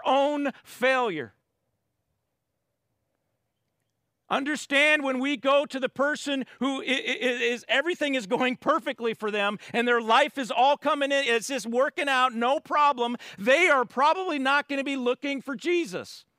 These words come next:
because their life is working. You know, drama class studying is going just fine so far.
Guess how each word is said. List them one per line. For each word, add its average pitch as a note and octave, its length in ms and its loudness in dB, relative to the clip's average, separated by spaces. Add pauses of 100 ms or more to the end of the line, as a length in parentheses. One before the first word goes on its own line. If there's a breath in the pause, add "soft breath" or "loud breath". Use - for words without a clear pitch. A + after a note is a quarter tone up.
(400 soft breath)
because A#3 320 -2
their B3+ 140 0
life A#3+ 400 0
is C4+ 160 -8
working. A#3+ 580 -4 (580)
You F3+ 80 -4
know, A#3+ 140 0
drama C4 380 2
class C4+ 380 0
studying C#4 500 -2
is A#3 100 -6
going C4 320 0
just B3+ 280 -6
fine C4 300 2
so G3+ 220 -4
far. D#3 420 -4